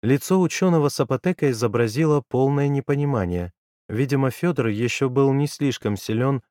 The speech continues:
в сапотекском языке. «Я не понимаю тебя, посланец Финикицу»,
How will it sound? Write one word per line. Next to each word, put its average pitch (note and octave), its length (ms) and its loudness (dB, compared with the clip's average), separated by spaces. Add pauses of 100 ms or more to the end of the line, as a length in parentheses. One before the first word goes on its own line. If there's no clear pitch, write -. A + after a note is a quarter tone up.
в - 60 -20
сапотекском A#2+ 680 -2
языке. A2+ 560 -4 (800)
«Я D#3 300 2
не D#3+ 140 4
понимаю D#3 580 4
тебя, G#2+ 300 0
посланец B2 720 0
Финикицу», B2+ 880 -4